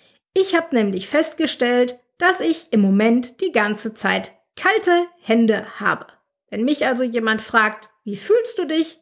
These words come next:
sage ich im Moment ständig: „Gut, aber ich habe eiskalte Hände.“ Aber ich kann ja schlecht den ganzen Tag Handschuhe anziehen.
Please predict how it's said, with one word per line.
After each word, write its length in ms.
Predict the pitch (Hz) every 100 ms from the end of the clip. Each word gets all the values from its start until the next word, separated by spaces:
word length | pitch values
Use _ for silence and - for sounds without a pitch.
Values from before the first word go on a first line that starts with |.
| _
sage 320 | _ 233 311 339
ich 80 |
im 100 | 269
Moment 380 | 226 214 240 277
ständig: 640 | - 240 247 233 233 - _ _ _ _ _ _
„Gut, 380 | 440 427 - - -
aber 180 | 240 233
ich 140 | 233
habe 320 | 226 214 -
eiskalte 800 | - 349 339 - - 247 247 247
Hände.“ 440 | 214 190 269 220 - - _ _ _ - - - - _ _ -
Aber 240 | 254 330 330 -
ich 180 | -
kann 240 | - 247 370
ja 140 | 285
schlecht 500 | 247 - 233 381 -
den 160 | 226 220
ganzen 340 | 220 285 262 -
Tag 300 | 214 208 - -
Handschuhe 760 | - 403 - - 202 202 190 -
anziehen. 580 | 208 202 - 214 269